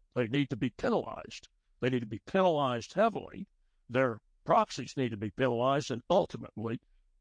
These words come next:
Iran needs to be penalized. So do I foresee an attack on Iran? No. Not with, not with the West as it is now.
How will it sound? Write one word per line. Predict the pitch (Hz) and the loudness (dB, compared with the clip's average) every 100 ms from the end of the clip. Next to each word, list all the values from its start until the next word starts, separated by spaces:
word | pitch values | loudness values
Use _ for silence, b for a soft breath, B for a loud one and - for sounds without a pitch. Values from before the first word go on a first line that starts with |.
| _ _ _ - | _ _ _ -2
Iran | 123 123 170 220 147 92 | 0 2 4 4 2 -4
needs | 107 - | -8 -8
to | - | -14
be | - - | -14 -10
penalized. | - - - - _ _ _ _ _ - | -8 -8 -8 -16 _ _ _ _ _ -8
So | - 143 | 0 2
do | 131 | 4
I | 165 202 | 4 2
foresee | 175 139 180 170 | -2 -2 0 2
an | 165 | 0
attack | 120 156 170 - | -2 -2 -2 -2
on | 131 | -2
Iran? | 120 123 139 - - _ - | -2 -2 -2 -4 -8 _ -6
No. | 127 143 - _ _ _ _ _ _ | -2 -2 -4 _ _ _ _ _ _
Not | 113 170 180 - | -2 0 0 -2
with, | 151 | -4
not | 127 156 147 | 0 0 0
with | 151 | -4
the | 127 | -8
West | 127 139 127 151 | -4 -4 -2 -4
as | 127 | -2
it | 135 | -2
is | 123 117 101 | -2 -4 -6
now. | 120 110 120 | -10 -8 -8